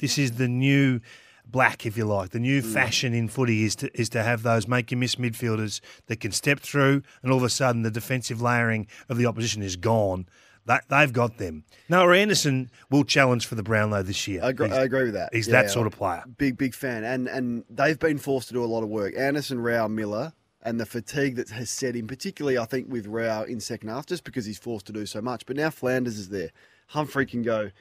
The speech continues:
Speaker 2: in there. They're speaking about Ainsworth going in there.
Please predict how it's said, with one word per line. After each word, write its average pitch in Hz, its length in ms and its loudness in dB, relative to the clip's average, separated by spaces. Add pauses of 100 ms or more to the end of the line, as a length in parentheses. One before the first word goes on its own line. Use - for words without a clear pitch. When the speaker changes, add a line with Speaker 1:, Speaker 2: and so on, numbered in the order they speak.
(240)
Speaker 2:
in 127 220 0
there. 107 200 2
They're 117 120 -2
speaking 139 340 -2
about 131 140 4
Ainsworth 135 540 2
going 107 300 -2
in 104 120 -4
there. 82 180 -8